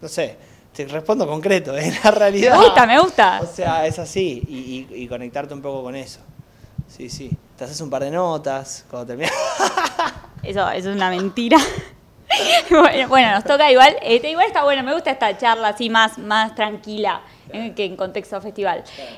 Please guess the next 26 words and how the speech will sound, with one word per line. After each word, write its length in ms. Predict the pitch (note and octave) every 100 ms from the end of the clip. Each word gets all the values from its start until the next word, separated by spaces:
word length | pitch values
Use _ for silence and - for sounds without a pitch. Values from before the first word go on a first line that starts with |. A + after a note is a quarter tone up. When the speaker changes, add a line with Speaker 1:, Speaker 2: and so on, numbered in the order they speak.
| -
Speaker 2:
Y 60 |
aparte 260 | G3+ C4 D4+
tenemos 220 | B3 A#3+
mucho 160 | A#3+ B3+
de 60 |
qué 60 | A#3
hablar 200 | A#3 C4
porque 120 | C4+
tenés 240 | A#3+ G#3 G#3+
Guaracha 380 | G3 G3+ G3
también 260 | F3 E3+ E3+
que 120 | E3+
presentarme. 580 | E3+ F#3 G3 A3 A#3+ A#3
Speaker 1:
Sí. 60 | - _ _ _ _ _ _ _ -
Speaker 2:
Nuevo 280 | A#3 B3+
lanzamiento 480 | A#3 G3+ G#3+ A3+ A#3+
para 200 | A3 G3+
vos. 400 | A3 C4+ D4+ - _ _ _ _ _
¿Y 60 | F#3+
qué 180 | - D#4+
significa 300 | D4+ A3+ F3
esta 140 | F3
canción 240 | E3 F3 E3
para 180 | D#3
vos? 80 | - _ _ _ - - -
Speaker 1:
Eh, 1400 | C#3+ C#3 B2+ B2 A#2+ A#2 A2+ A2+ A2 A2 G#2+ G#2 G2+